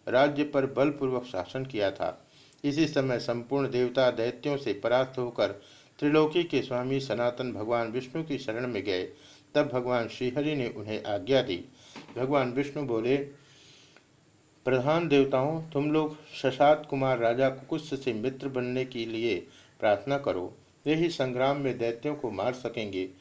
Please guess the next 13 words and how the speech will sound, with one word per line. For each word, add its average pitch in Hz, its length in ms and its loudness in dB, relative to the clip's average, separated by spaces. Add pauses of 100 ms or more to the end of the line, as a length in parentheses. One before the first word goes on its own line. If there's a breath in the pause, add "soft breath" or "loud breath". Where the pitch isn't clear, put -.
(320 loud breath)
वे 156 120 4
बड़े 147 240 2
धर्मात्मा 123 600 0
नरेश 131 400 0
हैं। 92 280 -8 (440 soft breath)
भगवती 131 500 0
जगदम्बा 127 520 0
की 143 160 -4
कृपा 123 340 -2
से 98 300 -6 (340 loud breath)
उन्हें 135 280 0
अतुलनीय 135 520 -2
शक्ति 147 580 -4